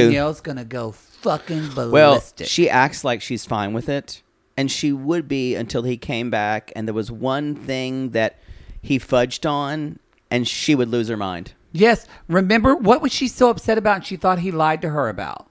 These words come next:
Speaker 1: What was it? That, the
Speaker 2: The
Speaker 1: beginning of this
Speaker 2: abortions that
Speaker 1: She was upset.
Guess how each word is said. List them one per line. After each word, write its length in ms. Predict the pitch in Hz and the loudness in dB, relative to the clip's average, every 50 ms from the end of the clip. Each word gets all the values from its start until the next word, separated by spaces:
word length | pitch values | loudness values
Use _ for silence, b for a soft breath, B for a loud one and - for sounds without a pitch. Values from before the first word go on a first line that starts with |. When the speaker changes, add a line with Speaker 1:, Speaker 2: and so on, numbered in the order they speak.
| - 123 | -16 -8
Speaker 1:
What 220 | 120 131 156 147 | -2 -2 0 0
was 160 | 160 185 165 160 | 0 -2 -2 -4
it? 100 | 147 113 | -6 -4
That, 140 | 143 135 117 | -4 -6 -4
the 40 | 117 | 0
Speaker 2:
The 40 | 123 | 4
Speaker 1:
beginning 220 | 127 156 156 156 | 8 8 10 10
of 80 | 151 135 | 10 8
this 40 | 120 | 8
Speaker 2:
abortions 680 | 139 139 147 151 - - 139 107 110 110 101 - - | 8 8 6 6 4 0 -2 -2 -2 -4 -6 -6 -4
that 340 | - 120 120 117 110 - - | 0 2 2 2 0 -2 -6
Speaker 1:
She 460 | - - - - - - 269 285 294 | -10 -8 -6 -2 2 4 6 6 6
was 200 | 294 320 320 277 | 6 4 2 2
upset. 680 | 320 320 285 - - - - 302 285 214 160 156 - | 0 0 -2 -4 -2 2 4 6 6 6 4 2 0